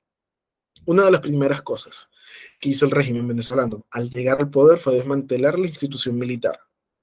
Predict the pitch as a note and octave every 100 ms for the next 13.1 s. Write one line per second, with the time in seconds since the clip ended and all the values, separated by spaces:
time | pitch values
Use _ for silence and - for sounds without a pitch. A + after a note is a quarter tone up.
0 | _ _ _ _ _ _ _ _ - -
1 | - C#3+ C#3+ D3 D3 C#3+ C#3+ C3+ C3+ D#3
2 | E3 F3+ D3+ C3+ B2+ A#2+ B2 C3 C3+ G#3+
3 | - - _ _ - D3 D3 D#3 D#3 C#3+
4 | C#3 C#3 D#3+ E3+ - G3 _ - - -
5 | _ - G3 F#3 - D#3+ D3 C3+ C3 B2+
6 | D3 G3+ A3 _ _ _ _ D#3 D3+ C#3+
7 | C#3+ C3+ C#3 D3 C#3+ E3 E3+ E3+ D3+ -
8 | B2+ B2+ B2+ C#3+ C#3 D3 D3 D#3+ E3+ F3
9 | _ - _ - C3 B2 B2+ D#3 F3+ F#3
10 | E3+ C#3 A#2+ B2+ B2+ - B2 G#2+ - _
11 | _ - - - D3+ D3+ C#3+ D#3 D3 C#3+
12 | C#3+ D#3+ E3 F#3+ F3+ - D3+ C#3 C#3+ C#3+